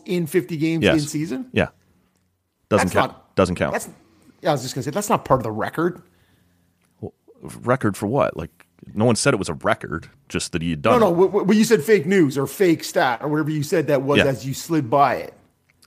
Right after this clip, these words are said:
Speaker 2: So, Auston Matthews has now scored fifty-one goals in his last fifty games.
Speaker 1: Yeah.
Speaker 2: But apparently, that's only a thing if you do it, A, in the first fifty games of the season,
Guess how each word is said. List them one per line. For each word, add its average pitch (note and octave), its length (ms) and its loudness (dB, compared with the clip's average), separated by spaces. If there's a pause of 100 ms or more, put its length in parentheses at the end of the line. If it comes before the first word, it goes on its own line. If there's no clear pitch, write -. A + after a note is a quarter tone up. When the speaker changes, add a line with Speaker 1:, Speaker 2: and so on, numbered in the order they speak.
Speaker 2:
So, B2+ 560 2 (520)
Auston D3 320 2
Matthews F#2+ 460 2
has F#2 140 -2
now G2 160 4
scored F2 380 0
fifty-one G#2+ 640 0
goals E2+ 400 0
in G2+ 160 0
his A2 400 -2
last E2 380 2
fifty - 340 -6
games. F2 500 -2 (600)
Speaker 1:
Yeah. C#3 100 -8
Speaker 2:
But G#2 200 2
apparently, G2+ 640 0 (120)
that's G#2+ 280 0 (100)
only B2+ 320 4
a A#2 60 4
thing G2 420 0
if F#2+ 180 -4
you G2+ 80 0
do F#2+ 240 2
it, F2 240 -2
A, A#2 260 4
in G2+ 240 -2
the F2 60 0
first - 600 -2 (340)
fifty G2+ 460 -2
games F#2 400 2
of E2+ 300 0
the D#2+ 60 -6
season, F#2 600 -2